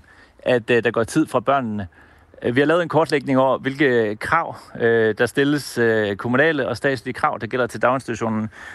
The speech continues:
fordi de, øh, klager over, at der er for meget bureaukrati i daginstitutionerne, og de vil gerne vil have frigjort noget tid til børnene.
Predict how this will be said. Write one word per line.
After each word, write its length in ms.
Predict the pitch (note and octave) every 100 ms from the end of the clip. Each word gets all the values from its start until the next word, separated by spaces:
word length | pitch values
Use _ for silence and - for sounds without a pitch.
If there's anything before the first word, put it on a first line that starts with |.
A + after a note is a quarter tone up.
| -
fordi 380 | - B2+ C3+ B2+
de, 240 | A#2 A#2+
øh, 380 | A#2 A2+ A2 G#2+
klager 280 | A#2+ C3 C3+
over, 240 | B2+ B2
at 200 | A2+ A2+
der 40 | A#2
er 40 |
for 100 | A#2+
meget 160 | B2 B2+
bureaukrati 520 | C3+ A#2+ - F#3+ C3 - _ - _
i 80 | A#2
daginstitutionerne, 800 | A#2 A#2+ B2 A2+ G2 A2 G2+ G#2+ -
og 120 | - G#2+
de 60 |
vil 60 | A#2
gerne 120 | C3
vil 60 | C3
have 80 |
frigjort 300 | A2+ D3 C3
noget 160 | A#2 A2
tid 140 | -
til 120 | C#3 B2
børnene. 380 | C3+ B2+ G#2